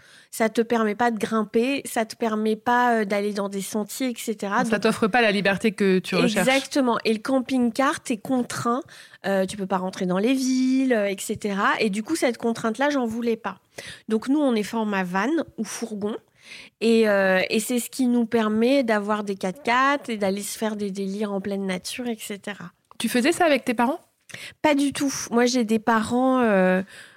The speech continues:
Speaker 1: qui sont issus d'un milieu, euh, assez aisé et très attachés à leur confort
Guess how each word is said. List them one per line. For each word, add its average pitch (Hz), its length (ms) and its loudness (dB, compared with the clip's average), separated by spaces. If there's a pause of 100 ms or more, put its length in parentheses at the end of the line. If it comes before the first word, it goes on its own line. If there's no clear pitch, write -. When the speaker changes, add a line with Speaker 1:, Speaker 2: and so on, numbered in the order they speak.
Speaker 1:
qui - 120 -6
sont 226 160 2
issus 208 360 0
d'un 233 180 4
milieu, 220 680 4
euh, 190 280 2 (120)
assez 214 340 0
aisé 233 500 2 (560)
et 214 200 2
très 294 420 2
attachés 254 440 0
à 240 100 4
leur 220 220 0
confort 233 680 -2